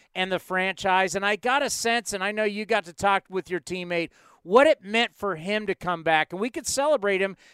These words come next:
as truly one of the great A's. I don't know if you got to hear the entire cut, but that was him with the game winner, nineteen. He was huge for you guys down that stretch of the win streak.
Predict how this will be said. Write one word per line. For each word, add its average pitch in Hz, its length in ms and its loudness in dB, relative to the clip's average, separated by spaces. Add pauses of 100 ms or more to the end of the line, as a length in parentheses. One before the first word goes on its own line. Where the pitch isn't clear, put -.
(100)
as 190 280 -2
truly 254 400 -4
one 220 240 0
of 220 80 -2
the 202 80 -2
great 208 280 2
A's. 214 300 2
I 202 60 2
don't 226 120 -2
know 226 60 2
if 214 140 -4
you 202 80 -4
got 202 160 0
to 190 80 -8
hear 208 140 -2
the 190 100 -4
entire 185 360 -2
cut, 220 220 0
but - 140 -12
that 220 180 -2
was 220 140 -6
him 220 160 -2
with 214 100 -4
the - 80 -12
game 202 300 -6
winner, 214 340 -2 (240)
nineteen. 208 480 -2
He 262 140 0
was 349 160 -4
huge 370 440 0
for - 160 -8
you 185 160 -4
guys 143 300 0
down 143 240 -4
that 131 160 -4
stretch - 380 -4 (180)
of 156 100 -4
the 151 80 2
win 135 220 -6
streak. - 480 -18